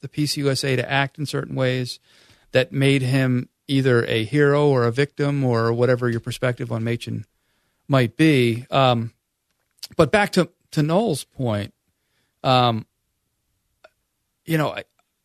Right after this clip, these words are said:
I think if you compare Clarence Macartney, who was on the original board at Westminster Seminary, stayed in the P C U S A his entire career, basically operated as a con-,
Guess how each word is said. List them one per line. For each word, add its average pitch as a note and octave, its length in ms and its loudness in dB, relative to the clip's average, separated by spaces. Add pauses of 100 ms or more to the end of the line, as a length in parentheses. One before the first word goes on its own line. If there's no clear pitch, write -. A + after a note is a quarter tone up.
(120)
I D3+ 100 -2
think G3+ 400 0
if D#3+ 160 -4
you D#3+ 80 2
compare E3+ 580 2 (680)
Clarence D#3 340 0
Macartney, - 580 -4
who B2 120 0
was B2 160 0
on B2+ 280 -2
the A#2+ 120 0 (100)
original C3 380 -2
board C3 540 -2
at A#2 120 -2
Westminster A#2+ 460 -4
Seminary, G#2+ 640 -6 (540)
stayed D#3 360 4
in C3+ 120 2
the A#2+ 80 -2
P A#2+ 160 -6
C A#2 180 -6
U A2 140 -2
S G#2+ 160 -4
A A2 160 -2
his G#2+ 120 -4
entire A2 380 -6
career, G2+ 580 -8 (880)
basically D#3+ 560 0 (120)
operated C3 580 0
as B2 180 -4
a B2 60 -8
con-, C3 340 -4